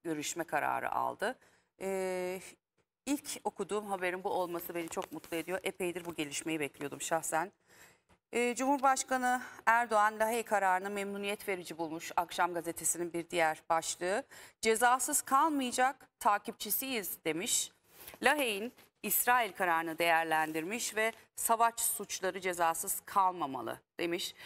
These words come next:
"Filistinli sivillere yönelik işlenen suçların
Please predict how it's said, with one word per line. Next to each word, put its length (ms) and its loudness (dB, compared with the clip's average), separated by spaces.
"Filistinli 560 0
sivillere 480 0
yönelik 600 -4
işlenen 520 2
suçların 720 -2